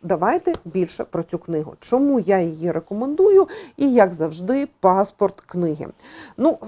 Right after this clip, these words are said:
книга сама за себе говорить. Тобто ви бачите, що вона дійсно в твердій палітурці,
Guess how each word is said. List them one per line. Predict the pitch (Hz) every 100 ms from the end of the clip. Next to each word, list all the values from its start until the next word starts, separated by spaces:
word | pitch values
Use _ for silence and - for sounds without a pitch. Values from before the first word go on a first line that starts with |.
| -
книга | 277 403 349
сама | - 320 320
за | 285
себе | - 311 160
говорить. | 160 151 143 143 -
Тобто | - 180 -
ви | 415
бачите, | 311 294 - 160
що | 170 185
вона | 185 180
дійсно | 170 185 147
в | 147
твердій | - 180 156 147
палітурці, | 170 196 247 381 339 - 294